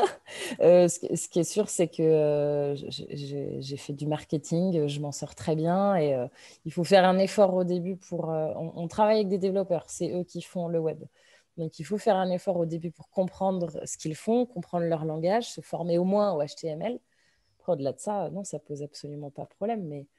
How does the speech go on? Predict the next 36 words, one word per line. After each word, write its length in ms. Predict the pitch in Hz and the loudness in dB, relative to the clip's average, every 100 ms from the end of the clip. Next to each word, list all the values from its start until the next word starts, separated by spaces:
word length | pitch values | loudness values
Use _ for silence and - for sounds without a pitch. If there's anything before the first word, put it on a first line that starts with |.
| _ _ _ | _ _ _
c'est 160 | - | -12
comme 220 | 165 165 160 | -2 -2 -2
si 260 | - 175 175 | -6 -4 -2
on, 240 | 151 147 - _ - | -4 -8 -14 _ -12
on 60 | |
nous 120 | 160 165 | -6 -4
demandait, 460 | 165 160 170 180 | -2 0 2 4
euh, 160 | 165 151 - _ _ - | 2 -2 -8 _ _ -10
euh, 340 | - - 151 | -6 -4 -4
est-ce 260 | - 170 - | -4 -6 -8
qu'il 240 | - 190 | -8 -6
faut 320 | 175 214 208 190 | -2 4 6 8
être 440 | 160 170 170 175 | 6 4 2 0
rédacteur 640 | 165 165 196 185 190 196 | 0 2 4 2 2 2
web 200 | 185 202 196 | 4 2 0
pour 140 | 165 | -10
faire 220 | - 170 | -6 -6
du 120 | 160 165 | -4 -6
S 260 | 151 - | -6 -6
E 80 | 202 | -6
O ? 100 | 247 - _ _ - - | -6 -12 _ _ -18 -10
Euh, 80 | 170 | -4
non, 180 | 226 | -2
par 180 | 233 165 | -2 -4
contre, 180 | - 220 | -4 -6
tu 140 | 214 | 2
vas 120 | 180 175 | 4 6
bosser 260 | 180 175 | 4 2
avec 100 | 180 | 0
des 80 | 165 | 0
rédacteurs. 380 | 170 175 175 165 | 2 2 0 -2
Alors, 160 | 131 | -2
Oriane, 220 | 147 151 160 | -4 -8 -8
t'es 100 | 156 | -6
rédactrice, 460 | 151 156 220 - | -6 -6 -10 -10
mais 100 | 160 | -10